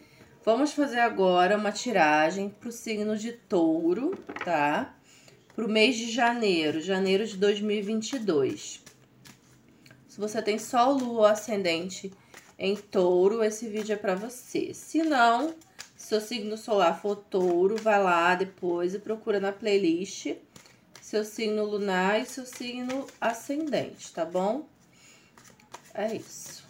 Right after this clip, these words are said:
Vamos ver as energias do mês de janeiro dois mil e vinte e dois para o signo de Touro, signo de terra. Taurinos, vamos ver.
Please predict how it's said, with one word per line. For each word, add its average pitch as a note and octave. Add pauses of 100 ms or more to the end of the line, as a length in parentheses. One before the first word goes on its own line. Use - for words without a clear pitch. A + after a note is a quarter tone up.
(140)
Vamos E3+
ver E3+
as E3+
energias F3
do E3
mês F3
de F3
janeiro F#3+ (720)
dois F3
mil E3+
e F3
vinte E3+
e A3+
dois G3+
para B3+
o A#3+
signo A#3+
de B3+
Touro, G3 (840)
signo A3
de A#3+
terra. - (2500)
Taurinos, E3 (100)
vamos E3 (100)
ver. C#3+